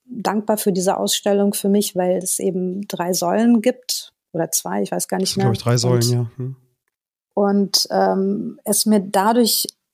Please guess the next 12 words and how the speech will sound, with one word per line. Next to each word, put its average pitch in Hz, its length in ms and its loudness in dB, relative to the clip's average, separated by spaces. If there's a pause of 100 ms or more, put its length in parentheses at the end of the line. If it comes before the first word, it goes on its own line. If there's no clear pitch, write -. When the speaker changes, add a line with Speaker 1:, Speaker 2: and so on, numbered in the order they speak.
Speaker 1:
möglich 220 580 4
wurde, 196 360 4
einfach, 196 500 -4
ähm, 190 500 -2 (160)
mehrere 220 420 4
Bildebenen 202 1600 2 (240)
einzubauen. 170 1000 -2
Und 185 340 -4
um 185 180 0
einfach 196 320 0
diese 185 240 0
Säulen 208 680 4